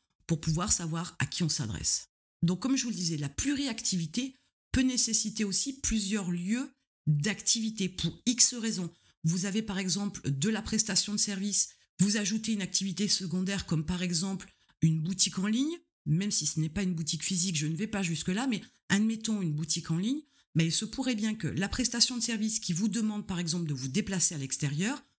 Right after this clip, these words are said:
fait que pour votre commerce en ligne, vous pourriez avoir besoin d'un local pour stocker vos produits. Donc du coup, ça entraîne aussi des charges supplémentaires. Donc dans votre réflexion sur l'ajout d'une nouvelle activité, prenez en considération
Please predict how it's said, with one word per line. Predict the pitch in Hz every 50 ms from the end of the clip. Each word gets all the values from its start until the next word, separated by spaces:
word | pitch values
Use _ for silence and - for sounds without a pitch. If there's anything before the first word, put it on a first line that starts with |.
| _ _ _ _
fait | - - 254 262
que | 254 240 240
pour | 240 233 - - 214
votre | 185 175 175 - - - 147 -
commerce | - 202 185 175 156 - -
en | 143
ligne, | 131 160 214 262 277 - _ _ _ _ _ -
vous | 156 156 190 254
pourriez | - - 262 240 226
avoir | 208 190 196 165
besoin | 165 165 151 156 156
d'un | 143 135
local | 135 143 143 - 247 277 311 302 _ _ _ _ _ _ -
pour | - 202 196 -
stocker | - - - 226 220 220 - 294
vos | 269 254 226
produits. | 226 - 269 262 208 202 202 - - - _ _ _ _ _ _ _ -
Donc | 160 175 170
du | 170 202
coup, | 220 - 320
ça | - - 247
entraîne | 220 220 - 196 190
aussi | 185 180 - - 262
des | 220 202
charges | 175 - - - 233 214 226 220 214 - - - _ _ _ _ -
supplémentaires. | - - - - - 226 - - 247 254 262 262 262 277 277 269 - - - _ _ _ _ _ -
Donc | - 165 156 - - _ _ _ -
dans | 147 156 180 226
votre | 254 240 269 262 - 254
réflexion | 220 233 220 - 208 220 - - 214 208
sur | - - 160 151
l'ajout | 156 160 165 165 185
d'une | 156 147 147 147
nouvelle | 151 147 147 120
activité, | 123 127 - - 95 117 120 - 233 294 311 - _ _ _ _ -
prenez | - - 247 254 262 277
en | 269
considération | 262 262 240 226 - - 233 196 220 220 208 196 190 - - - 180 165